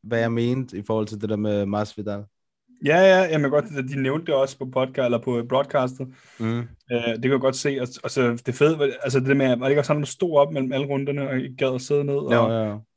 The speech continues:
Speaker 2: stod og sagde til sit hjørne, "I'm, I'm in good shape," og sådan,
Speaker 1: "I'm in
Speaker 2: så
Speaker 1: great shape," ja. <laughs>
Speaker 2: Det er også noget, der bare knækker modstanderen, ikke? Han bare kan se ham, den anden bare overhovedet ikke er træt,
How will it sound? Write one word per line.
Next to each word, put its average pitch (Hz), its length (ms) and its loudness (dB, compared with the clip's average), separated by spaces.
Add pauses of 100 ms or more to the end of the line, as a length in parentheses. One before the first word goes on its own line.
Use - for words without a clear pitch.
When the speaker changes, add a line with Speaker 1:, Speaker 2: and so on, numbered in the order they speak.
(140)
Speaker 2:
stod 139 120 0
og 127 60 2
sagde 135 160 4
til 131 140 -8
sit 131 120 -4
hjørne, 127 520 2
"I'm, 131 500 -4
I'm 147 80 0
in 135 120 0
good 135 140 2
shape," 127 400 -4
og 151 100 -16
sådan, 110 200 -2
Speaker 1:
"I'm 117 40 0
in 107 80 0
Speaker 2:
så - 60 -8
Speaker 1:
great 117 220 2
shape," 110 400 -2
ja. 113 120 2 (120)
<laughs> - 760 -4
Speaker 2:
Det 135 80 2
er 127 40 4
også 131 180 2
noget, 139 160 4
der 131 80 2
bare 131 100 -4
knækker 151 500 4
modstanderen, 135 600 4
ikke? 151 160 -2
Han 135 140 -2
bare 127 120 2
kan 127 120 -12
se 143 240 -4
ham, 127 140 0
den 127 100 2
anden 123 160 -2
bare 113 80 0
overhovedet 139 500 -2
ikke 123 100 -2
er 120 60 -8
træt, 123 260 -6